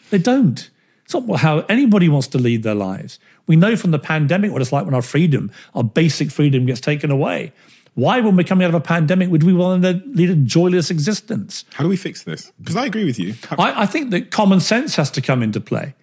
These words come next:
Speaker 1: I think the problem with the, the woke cancel culture, as I put it, is that if you go and study, I wrote a whole book about this last year. It was a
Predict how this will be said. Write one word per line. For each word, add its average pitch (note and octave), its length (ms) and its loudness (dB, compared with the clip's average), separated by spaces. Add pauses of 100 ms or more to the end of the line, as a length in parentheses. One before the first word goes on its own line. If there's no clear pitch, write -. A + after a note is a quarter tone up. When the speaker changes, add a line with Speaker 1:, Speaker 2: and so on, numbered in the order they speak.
(360)
Speaker 1:
I D#3 60 2
think A#3+ 160 0
the F3+ 80 2
problem C4+ 340 2
with E3 200 4
the, D3 180 2
the C3 160 0
woke D#3+ 520 -2 (140)
cancel D3 420 -2
culture, - 540 -8 (240)
as A2 140 -4
I G2+ 80 0
put - 220 -6
it, - 160 -8 (420)
is C#3 160 4
that F#3 140 0
if F#3 120 2
you C4 80 2
go G3+ 140 2
and D#3+ 100 2
study, F3+ 400 -2
I D3 80 0
wrote F#3+ 140 2
a F3 40 2
whole D#3+ 120 4
book B2+ 240 0
about G2+ 260 -6
this - 160 -10
last G#2 280 -4
year. A#3+ 120 -2
It - 40 -4
was G#2+ 100 -8
a A2+ 100 -2